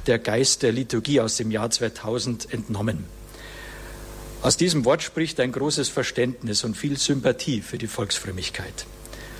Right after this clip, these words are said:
Vorsichtiger und etwas kühler hört sich dagegen die Beschreibung der Definition im L T H K an. Ich zitiere: „Der unscharfe und nicht unproblematische Begriff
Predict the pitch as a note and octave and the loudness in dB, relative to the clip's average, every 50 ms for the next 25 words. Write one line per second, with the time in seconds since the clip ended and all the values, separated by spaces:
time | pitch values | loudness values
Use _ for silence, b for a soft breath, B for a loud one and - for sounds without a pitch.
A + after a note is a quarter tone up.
0 | B B B B B B B B B B - - - - - - C#3 D3 D#3 D3+ | B B B B B B B B B B -12 -12 -6 -2 4 6 6 6 6 4
1 | - E3 D3 - - - F3 E3 F3 E3+ F3 F3 C#3 A#2 A#2+ C3 A#2+ A2 - A#2+ | 2 0 -2 -4 0 0 0 4 6 6 6 6 4 2 0 -2 -4 -2 -2 -2
2 | A2 G#2+ - - - - - - E3 E3 D#3+ D#3+ D#3 D3+ C#3+ B2+ C#3+ C3+ C3 - | 0 0 0 0 -2 -4 -2 2 2 4 6 6 4 4 0 0 0 0 0 0
3 | - C#3 B2 - - C3+ A2+ A#2 B2 C3 C#3 C#3 A#2+ B2+ A#2 A#2 A2+ - - A#2+ | -2 -2 -4 -4 -4 -4 -2 -2 -2 -2 -2 -2 -4 -2 -2 -2 -2 -2 -2 0
4 | A2+ A2+ A#2+ B2+ C3 C#3+ C3+ C3+ A#2+ B B B B B B B B B B B | 2 2 4 4 2 2 0 0 -2 B B B B B B B B B B B
5 | B B B - - - A2+ A#2 A#2+ A#2+ A#2 A2+ A2+ G2+ B B B B B B | B B B -12 -2 2 4 4 4 4 2 0 -2 -4 B B B B B B
6 | B B B B B B B B - - - C#3+ C#3+ D#3 D3 C3+ C3+ A2 - - | B B B B B B B B -4 0 0 2 2 2 2 2 2 2 2 2
7 | - B2+ C3+ D3+ D#3 D3 C#3 C3+ - - C#3 C3+ C#3 - D#3 D3+ - - C3 A2+ | 4 4 4 4 4 2 0 -2 -4 -4 -4 -4 0 0 0 0 0 0 2 2
8 | C3 B2+ - - - E3 D3+ A2+ G#2+ - A2+ A2+ B2+ D#3 F3+ F3+ - - - - | 2 2 2 2 4 4 4 4 2 -2 -4 -2 0 2 0 0 -2 -6 -12 -16
9 | - - - - - A#2 - - B2+ B2+ C3+ C#3 D#3+ F3+ - - B B B B | -16 -8 -2 0 0 0 0 2 2 4 6 6 4 2 0 -4 B B B B
10 | B B B B B B B B - - - - - - A#2 A2 - - D#3+ F3+ | B B B B B B B B -18 -18 -18 -4 0 2 2 2 4 4 4 4
11 | F#3+ F#3 - - D#3 C#3 D#3 E3+ E3+ - - E3 D#3 - C#3+ C3 C3+ B2+ C#3 C#3 | 4 4 2 2 4 4 4 4 2 2 2 0 0 0 -2 -4 -4 -2 -2 -2
12 | C3 - - - - - D#3+ F#3 G3+ F#3+ - - C3 A#2 A2+ - - - - - | -2 -2 -6 -10 -2 2 4 4 4 2 0 2 2 2 2 2 -4 -8 -10 -6
13 | - - - - - A#2 A2 A#2 A#2+ C3+ - C#3 A#2+ - C3 G#2 B2 A2 - B2+ | -2 -2 0 0 0 0 2 2 2 2 0 0 0 0 -2 -2 0 0 2 2
14 | D#3 D#3 - - | 2 0 -2 -8